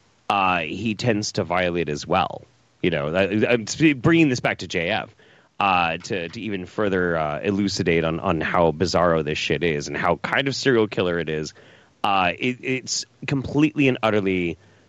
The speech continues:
self-focused in every single instance. Uh, a good example is he is the world's worst ethnostater and white nationalist. He's the worst. He's absolutely terrible.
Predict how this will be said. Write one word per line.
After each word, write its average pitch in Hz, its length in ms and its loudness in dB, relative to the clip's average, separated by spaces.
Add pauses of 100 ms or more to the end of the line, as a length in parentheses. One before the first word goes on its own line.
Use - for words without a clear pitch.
(240)
self-focused - 920 -2
in 98 300 -4
every 113 280 0
single 95 280 -4
instance. 90 680 -6
Uh, 90 200 0
a 107 80 2
good 120 140 4
example 120 420 0
is 85 160 -2 (240)
he 190 260 0
is 170 140 4
the 139 140 4
world's 113 460 2
worst 95 560 -2 (160)
ethnostater 85 880 -2
and 80 140 -4
white 76 180 -2
nationalist. 73 640 -8 (340)
He's 165 200 4
the 170 80 6
worst. 123 480 2 (240)
He's 139 180 2
absolutely 143 540 0
terrible. 110 480 -4